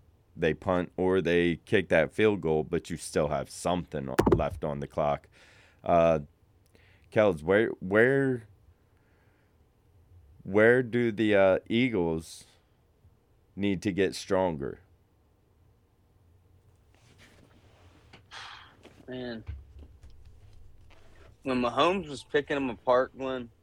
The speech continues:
Speaker 1: Yeah.
Speaker 2: in that, in that late third, early fourth, linebacker, some, some nice linebacker that can get in the middle and not let Mahomes scramble for twenty yards or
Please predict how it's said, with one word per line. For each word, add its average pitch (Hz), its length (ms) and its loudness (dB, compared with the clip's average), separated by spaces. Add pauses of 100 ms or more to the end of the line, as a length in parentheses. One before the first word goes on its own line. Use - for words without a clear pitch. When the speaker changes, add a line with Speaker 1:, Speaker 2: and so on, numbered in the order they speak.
(260)
Speaker 1:
Yeah. 78 400 2
Speaker 2:
in 107 140 -18
that, 110 200 -8 (300)
in 101 80 -16
that 117 220 -8 (760)
late 117 280 -8
third, 117 380 -4 (320)
early 120 240 -6
fourth, 117 380 -10 (1080)
linebacker, 101 680 -4
some, 139 420 -8
some 143 480 -8
nice 123 320 -6
linebacker 107 720 -8 (120)
that 110 100 -10
can 107 120 -12
get 123 120 -10
in 110 60 -14
the 110 60 -12
middle 107 380 -8 (320)
and 107 140 -14
not 113 240 -4
let 113 180 -6
Mahomes 110 380 -12
scramble 110 420 -10
for 107 160 -18
twenty 110 300 -14
yards 104 560 -6
or 92 160 -14